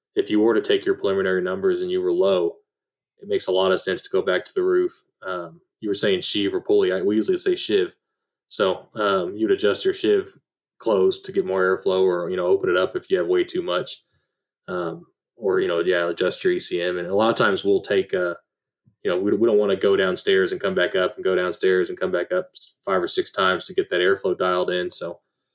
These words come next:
that's where the R P Ms come in huge, is being able to, uh, to calculate your airflow off your R P M. So, uh, you know, uh, uh,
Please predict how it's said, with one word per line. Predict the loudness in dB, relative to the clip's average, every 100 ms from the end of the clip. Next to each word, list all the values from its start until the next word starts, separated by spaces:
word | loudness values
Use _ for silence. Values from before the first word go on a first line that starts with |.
| _ _
that's | -4 0
where | 2
the | 4
R | 2 0
P | 0 2
Ms | 0 -2
come | -2 0
in | -2 -4
huge, | -6 -6 -8 -12 _ _ _ _ _ _
is | -2 0
being | 0 2
able | 2 2 0
to, | 2 2 2
uh, | 0 -4 -10
to |
calculate | -2 -2 2 0 2
your | 0 0
airflow | 0 0 0 0
off | 0
your | -2
R | 0
P | -2 -4
M. | -4 -10 _ _ _ _ _ _
So, | -6 -6 -6 _ -10
uh, | -6 -2
you | -2
know, | 0 2
uh, | 0
uh, | -2 -4